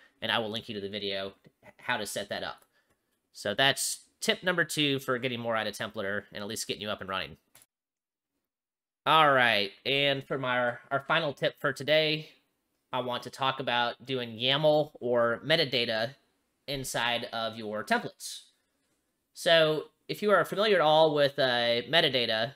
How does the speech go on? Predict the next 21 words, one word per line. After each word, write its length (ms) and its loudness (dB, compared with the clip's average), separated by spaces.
or 200 -4
the 80 -6
data 240 0
view 160 -6
plugin, 580 -4
let's 140 -12
just 180 -16
do, 280 -6
let 100 -20
me 80 -8
make 100 -8
a 40 -12
new 140 -6
one 140 -6
to 60 -12
show 140 -4
you 80 -2
what 80 -6
I 60 -8
mean. 260 -6
yaml. 380 -6